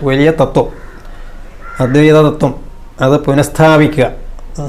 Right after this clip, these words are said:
ഭാരതത്തിലുടനീളം പലതവണ സഞ്ചരിച്ച് നാല് മഠങ്ങൾ സ്ഥാ-, സ്ഥാപിച്ച്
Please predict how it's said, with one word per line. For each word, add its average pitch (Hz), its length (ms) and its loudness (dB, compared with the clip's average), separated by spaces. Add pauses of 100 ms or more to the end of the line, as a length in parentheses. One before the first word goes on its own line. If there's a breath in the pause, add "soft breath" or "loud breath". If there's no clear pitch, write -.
(460 loud breath)
ഭാരതത്തിലുടനീളം 147 760 4
പലതവണ 143 420 4
സഞ്ചരിച്ച് 139 580 0
നാല് 139 240 2
മഠങ്ങൾ 135 380 2
സ്ഥാ-, 127 300 2
സ്ഥാപിച്ച് 131 680 0